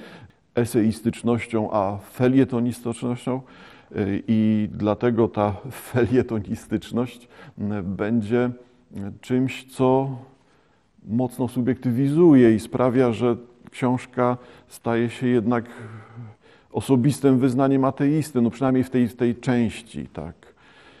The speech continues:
Przykład jakikolwiek. E, sięgam losowo, e, rozdział „Nie opłaca się wierzyć w Boga”.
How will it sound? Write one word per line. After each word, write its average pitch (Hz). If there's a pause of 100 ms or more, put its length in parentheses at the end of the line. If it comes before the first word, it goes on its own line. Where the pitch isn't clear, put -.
(800)
Przykład 127
jakikolwiek. 104 (540)
E, 143
sięgam 147
losowo, 127 (240)
e, 101
rozdział 123
„Nie 127
opłaca 127
się 117
wierzyć 113
w 98
Boga”. 85